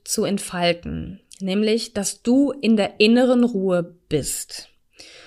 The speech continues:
Oder ich drücke es jetzt mal etwas in Anführungsstrichen solider beziehungsweise weltlicher aus oder körperlicher in dem Fall, nämlich,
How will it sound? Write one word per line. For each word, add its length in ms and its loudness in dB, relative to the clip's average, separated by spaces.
Oder 100 2
ich 140 0
drücke 260 2
es 80 -4
jetzt 220 -2
mal 140 -2
etwas 440 -2
in 100 -4
Anführungsstrichen 600 2
solider 480 2
beziehungsweise 720 -2
weltlicher 800 0
aus 580 -4
oder 240 2
körperlicher 840 2
in 100 0
dem 200 0
Fall, 500 -2
nämlich, 640 4